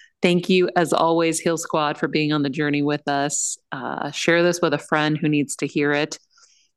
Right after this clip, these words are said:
And, um, we'll try to get some of those links. Um,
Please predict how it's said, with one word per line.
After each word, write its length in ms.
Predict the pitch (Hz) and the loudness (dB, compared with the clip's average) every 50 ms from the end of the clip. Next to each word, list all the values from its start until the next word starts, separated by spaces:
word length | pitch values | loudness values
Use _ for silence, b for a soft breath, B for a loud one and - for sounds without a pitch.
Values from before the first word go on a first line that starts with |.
| _ _ _ _ | _ _ _ _
And, 640 | - 156 156 147 147 143 143 143 139 143 143 135 - | -4 -2 0 0 0 0 0 0 0 0 -2 -2 -2
um, 460 | - 143 139 131 131 131 135 139 139 - - | -2 -2 -2 0 -2 -2 -2 -2 -4 -4 -4
we'll 120 | 147 160 160 | -4 -4 -4
try 240 | 156 - - 175 180 | -4 -4 -2 -2 -2
to 60 | 180 | -2
get 160 | - 170 - | -2 -4 -4
some 180 | - - 165 160 | -4 -2 -2 -2
of 80 | 156 151 | 0 0
those 320 | 156 147 147 139 - - - | 0 0 0 -2 -4 -6 -6
links. 520 | - 147 160 160 147 139 135 - - - - | -4 -4 -2 -2 -2 -2 -2 -4 -6 -6 -6
Um, 400 | 139 135 135 135 131 135 139 143 | -4 -4 -4 -4 -4 -6 -6 -8